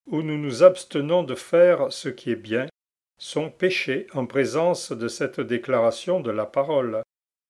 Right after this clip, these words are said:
À cela se relie la pensée du chapitre trois, verset un. Ne soyez pas beaucoup de docteurs, mes frères. Car on peut savoir ce qui est bien pour le prêcher aux autres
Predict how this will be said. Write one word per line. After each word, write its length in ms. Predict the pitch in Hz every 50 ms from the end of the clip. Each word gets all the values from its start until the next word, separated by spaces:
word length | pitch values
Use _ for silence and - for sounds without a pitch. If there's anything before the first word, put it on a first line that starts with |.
| _ _ _ _ _ _ _ _ _ _ _ _
À 100 | - 127
cela 480 | 117 - - - 156 156 156 170 175 180
se 220 | 135 - - -
relie 540 | 135 135 113 120 147 160 160 156 175 190 185
la 160 | 165 131 117
pensée 500 | - - - 143 139 135 - - 190 175
du 100 | 120 120
chapitre 600 | 110 - - 131 117 - - 131 - - - 131
trois, 380 | 117 - _ - - - 170 165
verset 460 | 139 127 110 - - - - 117 117 -
un. 220 | 120 120 139 175 - _ _ _ _ _ _ _ _ -
Ne 200 | 139 131 135 139
soyez 520 | 139 - - - 185 185 175 147 135 135
pas 200 | 135 - 185 190
beaucoup 400 | 185 143 135 139 - - - 190
de 160 | 180 156 143 131
docteurs, 640 | - 131 127 120 - _ - 175 185 185 160 139
mes 160 | 123 120 110
frères. 580 | - - - 180 180 160 147 127 113 113 113 123 - _ _ _ _ _ _ _ _ _ _ _ _ -
Car 300 | - 151 156 156 151 156
on 140 | 143 120 110
peut 140 | - 131
savoir 560 | 113 - - 170 165 143 131 156 170 160 - -
ce 160 | - - -
qui 260 | 123 - - - 120
est 40 | 110
bien 360 | 110 110 113 143 170 170 151
pour 200 | - - - 117
le 140 | 110 107 104
prêcher 440 | - - 156 143 - - - 143 135
aux 260 | 127 117 104 95 107
autres 400 | 131 156 156 - - - 160